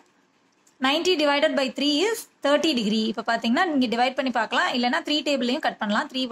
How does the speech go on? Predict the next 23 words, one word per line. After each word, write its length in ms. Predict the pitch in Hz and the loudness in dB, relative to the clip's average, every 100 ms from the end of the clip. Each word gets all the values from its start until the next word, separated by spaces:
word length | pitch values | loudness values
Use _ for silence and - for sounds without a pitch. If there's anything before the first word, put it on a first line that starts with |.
| 226 | 0
ones 160 | 247 285 | 2 0
are 80 | 254 254 | 0 -2
three, 120 | 294 - _ _ _ _ _ _ _ - | -4 -6 _ _ _ _ _ _ _ -4
First 260 | 285 320 269 | -2 0 2
nine 200 | 247 285 262 | 2 2 0
மட்டும், 220 | 277 294 | 0 -2
three 100 | 277 254 262 | -2 -2 0
threes 260 | 277 269 285 | 0 2 2
are 100 | 359 370 _ _ _ _ 233 | 2 0 _ _ _ _ 0
nine 200 | 240 262 294 | 2 2 2
வரும். 200 | 240 370 - | 2 0 -2
So, 60 | 254 202 | -2 -2
zero, 240 | 247 262 370 359 - | 0 2 2 0 -8
this 120 | 220 208 | -10 -10
is 60 | 226 233 | -6 -4
equal 180 | 254 349 | -4 -4
to 60 | - | 0
thirty 320 | 262 269 277 294 233 | 2 2 2 0 0
degree 240 | 214 220 240 | 0 0 0
தான் 140 | 415 - _ _ _ _ _ - | 0 -4 _ _ _ _ _ -4
எக்ஸோட 320 | 254 - 370 269 | -2 2 4 4
value. 220 | 202 190 - - | 0 -2 -4 -2
ஆனா 140 | 269 | 2